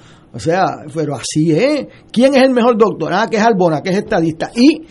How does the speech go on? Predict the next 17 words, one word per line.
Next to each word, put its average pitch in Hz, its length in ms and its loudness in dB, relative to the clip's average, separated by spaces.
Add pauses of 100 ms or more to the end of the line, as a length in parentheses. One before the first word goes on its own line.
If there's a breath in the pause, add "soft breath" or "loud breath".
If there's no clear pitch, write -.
(440 loud breath)
quién 240 180 4
es 247 100 6
el 254 80 4
mejor 240 260 0
director 214 440 0
de 196 120 2
salud 190 300 0
de 185 60 0
la 175 100 2
capital? 160 460 -2
Es 208 60 2
Javier 220 260 2
Morales, 208 380 2
que 185 80 -2
es 180 60 2
independentista. 185 920 -2
Y, 294 340 2